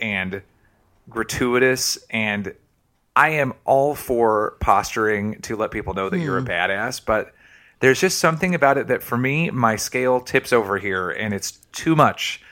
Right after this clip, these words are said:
Speaker 1: And I find it to be unpleasant. It makes me feel assaulted. And I'm not saying that Rihanna shouldn't talk about those things. She can talk about whatever she wants. She can put whatever images she wants in her video. But for me, the,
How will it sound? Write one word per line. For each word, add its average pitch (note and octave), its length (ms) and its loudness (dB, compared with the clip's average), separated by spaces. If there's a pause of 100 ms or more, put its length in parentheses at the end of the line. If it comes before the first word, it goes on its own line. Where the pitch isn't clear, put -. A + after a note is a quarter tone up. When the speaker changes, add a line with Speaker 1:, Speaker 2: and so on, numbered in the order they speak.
(200)
Speaker 1:
And A#2 120 2
I A2+ 100 4
find C3 300 0
it B2+ 120 -4
to C3 80 -2
be A#2 220 -4
unpleasant. A2+ 720 0
It F#2+ 160 -6
makes G#2+ 360 -6
me G#2 420 -4 (380)
feel A#2+ 580 2
assaulted. G2 840 -2
And A2 240 -4 (160)
I'm C3 160 4
not B2 240 0
saying G#2 380 -2
that F#2 160 -6 (360)
Rihanna G2+ 360 -4
shouldn't A#2 420 -6
talk G2 220 -2
about F#2 240 -2
those G2+ 220 -4
things. C3 300 -2
She - 160 -8
can G#3 120 -6
talk G#3+ 180 2
about G#3+ 160 2
whatever A3 220 0
she A3 120 -6
wants. A#3 300 0
She G#2+ 80 -8
can A2 140 -8
put A#2 180 0
whatever D#3 280 6
images D3+ 340 0
she - 140 -6
wants A#2 420 0 (540)
in C3+ 160 2
her B2+ 120 4
video. G2+ 460 0
But G2+ 340 0
for - 140 -8
me, C#3 440 0
the, G#2+ 580 -6